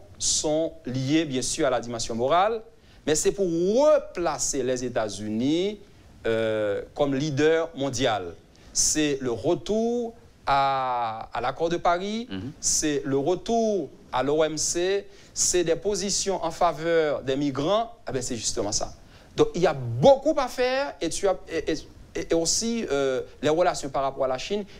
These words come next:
Speaker 1: il y a beaucoup à faire. Biden a beaucoup à faire pour repositionner, tu vois le mot ?
Speaker 2: Mhm.
Speaker 1: Pour repositionner les États-Unis à l'échelle internationale. Si Haïti ne peut en aucun cas aider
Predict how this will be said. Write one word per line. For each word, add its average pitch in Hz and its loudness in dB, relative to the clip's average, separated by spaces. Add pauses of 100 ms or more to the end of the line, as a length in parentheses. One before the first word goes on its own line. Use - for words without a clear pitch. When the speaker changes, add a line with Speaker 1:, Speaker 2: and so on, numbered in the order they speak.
Speaker 1:
il 156 -4
y 170 2
a 151 0
beaucoup 135 4
à 180 0
faire. 156 0 (180)
Biden 175 2
a 160 -2
beaucoup 175 -2
à 165 -2
faire 175 -2
pour 170 -4 (160)
repositionner, 196 2 (140)
tu - -4
vois 147 4
le 208 0
mot ? 233 -2
Speaker 2:
Mhm. 156 -4
Speaker 1:
Pour 160 6
repositionner 185 0
les 147 -2
États-Unis 123 -2 (300)
à 127 2
l'échelle 127 -4
internationale. - -6 (340)
Si 294 2
Haïti 208 -2 (580)
ne 196 8
peut 123 -2 (400)
en 170 4
aucun 196 -2
cas 104 -4 (460)
aider 156 6